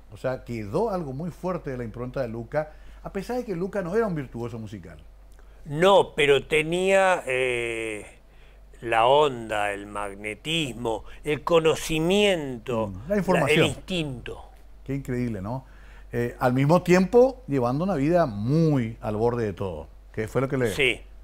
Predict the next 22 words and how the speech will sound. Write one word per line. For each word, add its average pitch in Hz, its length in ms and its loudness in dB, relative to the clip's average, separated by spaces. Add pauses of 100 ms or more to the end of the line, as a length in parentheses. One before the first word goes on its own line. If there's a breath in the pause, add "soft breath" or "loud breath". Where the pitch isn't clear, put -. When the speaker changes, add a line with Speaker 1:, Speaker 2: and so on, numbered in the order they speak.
(100)
Speaker 1:
le 95 120 -10
termina 113 300 -2
matando. 110 200 2
Speaker 2:
Luca 208 180 4
cambió 151 320 6
de 147 60 8
adicciones, 127 600 2
cambió 131 640 4
la 117 120 2
heroína 120 420 0
por 117 200 -4
el 104 120 -4
alcohol, 143 640 0 (320 soft breath)
Speaker 1:
Claro. 82 160 -10
Speaker 2:
y 101 400 -6
el 104 80 0
alcohol 127 400 4
terminó 123 320 0
haciéndole 113 460 -4
explotar 117 340 -2
el 131 120 0
hígado. 151 380 -4